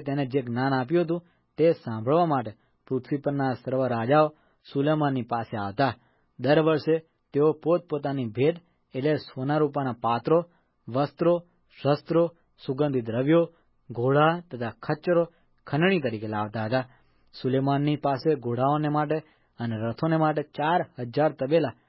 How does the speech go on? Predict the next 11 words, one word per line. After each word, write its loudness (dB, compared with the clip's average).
તથા -2
બાર 4
હજાર -4
સવારો -4
હતા. 0
તેણે 2
તેમને -2
રથોના -2
નગરોમાં 2
તેમજ 4
યરૂશાલેમમાં -2